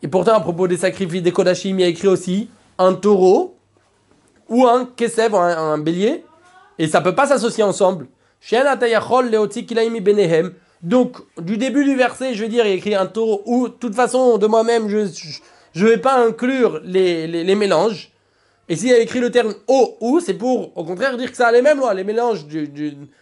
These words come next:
du petit bétail, ça aura les mêmes lois. Venir B, on n'a qu'à tout rajouter. Il dit, bah non. Mais les céphales les maït, rechanami les maït. Puisque dans la suite du verset, quand il y a écrit le deuxième o, quand il y a écrit ou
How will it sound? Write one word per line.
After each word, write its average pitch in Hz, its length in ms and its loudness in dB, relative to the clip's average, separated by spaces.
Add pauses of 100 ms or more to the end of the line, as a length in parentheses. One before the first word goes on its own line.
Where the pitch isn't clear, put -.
(280)
du 147 80 -14
petit 160 240 -8
bétail, 190 320 2
ça 220 140 0
aura 226 120 2
les 262 100 4
mêmes 302 180 -2
lois. 269 160 2
Venir 226 300 -4
B, 262 140 -4
on 247 80 4
n'a 202 100 -2
qu'à 247 120 -2
tout 247 140 -8
rajouter. 247 540 -2 (440)
Il 151 60 -8
dit, 139 40 -8
bah 139 200 -2
non. 196 180 -2 (500)
Mais 185 120 -2
les 220 100 -4
céphales 208 340 -2
les 196 60 -4
maït, 147 320 -4
rechanami 156 500 -6
les 165 100 -2
maït. 220 440 -2 (320)
Puisque 269 280 -4
dans 247 120 2
la 240 140 2
suite 247 580 -6
du 190 140 -6
verset, 226 360 0
quand 202 120 -4
il 202 60 0
y 202 40 0
a 196 40 2
écrit 190 360 -4
le 160 120 -4
deuxième 233 440 2 (100)
o, 208 320 4
quand 156 120 -10
il - 20 -4
y 156 40 0
a - 20 -2
écrit 165 320 -8 (320)
ou 254 320 -2